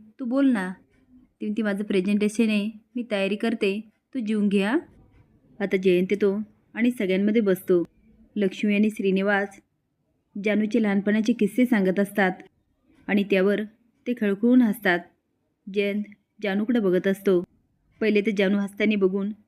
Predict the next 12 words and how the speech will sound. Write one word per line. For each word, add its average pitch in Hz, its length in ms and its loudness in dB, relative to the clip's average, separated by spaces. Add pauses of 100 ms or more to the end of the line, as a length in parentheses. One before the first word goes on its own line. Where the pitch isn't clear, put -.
(200)
त्याला 220 240 -6
खूप 285 300 0
छान 220 160 4
वाटतं, 185 440 0 (400)
पण 214 100 -2
नंतर 208 380 0 (500)
परत 254 160 -4
त्याची 254 240 -4
सटकते. 185 640 -2 (540)
तो 208 140 -2
मनात 190 260 0
म्हणतो, 208 240 4